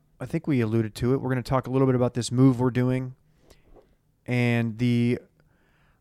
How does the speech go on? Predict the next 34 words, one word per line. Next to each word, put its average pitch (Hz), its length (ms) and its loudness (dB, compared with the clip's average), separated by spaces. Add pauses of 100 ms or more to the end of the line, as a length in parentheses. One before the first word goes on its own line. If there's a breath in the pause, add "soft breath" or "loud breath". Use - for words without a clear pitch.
(120)
I - 60 -6
guess, 220 200 -2
the 269 120 -2
pending 175 920 2
issue 143 400 4
we're 131 100 4
gonna 127 180 0
have 123 240 0
working 123 320 0
remote. 117 480 2
Now, 113 280 -2
it's 127 160 -4
gonna 156 160 0
be 135 80 2
a 127 40 0
completely 131 400 0
different 123 260 -2
experience 120 380 -4
for - 140 -8
me 120 240 2
'cause 113 160 -6
I'm 107 80 -8
predominantly 113 680 -2
a 107 60 -4
media 120 400 -2
person 131 400 -4
here. 131 280 -2 (800 soft breath)
Um, 113 400 -6
and 117 220 -6 (120)
I'm 135 100 -4
not 180 180 2
foreseeing 147 500 4
any 123 220 0
issues. 113 580 -4